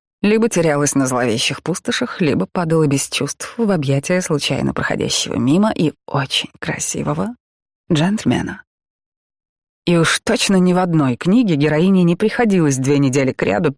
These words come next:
пялиться на сырое пятно на потолке гостиной, гадая, на что оно больше похоже, на человека, споткнувшегося о табуретку, или на сову, играющую в бильярд.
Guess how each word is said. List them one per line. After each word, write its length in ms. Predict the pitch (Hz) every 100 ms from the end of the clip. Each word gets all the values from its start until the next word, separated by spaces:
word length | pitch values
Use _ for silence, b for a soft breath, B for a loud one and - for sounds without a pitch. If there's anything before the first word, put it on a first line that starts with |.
| _ -
пялиться 460 | 180 175 156 -
на 80 | 139
сырое 380 | - 156 156 151
пятно 400 | - - 151 127
на 100 | 127
потолке 460 | - - - -
гостиной, 640 | 120 - - - 175 - - _ _ _ _ _ _ _ -
гадая, 340 | 156 143 147
на 140 | 147 143
что 280 | - -
оно 180 | 240 247
больше 360 | 208 165 - -
похоже, 520 | - - - 151 -
на 120 | -
человека, 540 | - - 175 220 320 -
споткнувшегося 920 | - 165 - 156 139 - - - 135
о 40 | 139
табуретку, 720 | 135 147 147 143 - - - _ _ _ _ _ _
или 160 | 151 151
на 120 | 151
сову, 360 | - 170 151
играющую 640 | 147 160 156 151 - - 165
в 60 |
бильярд. 600 | 160 156 - 165 - -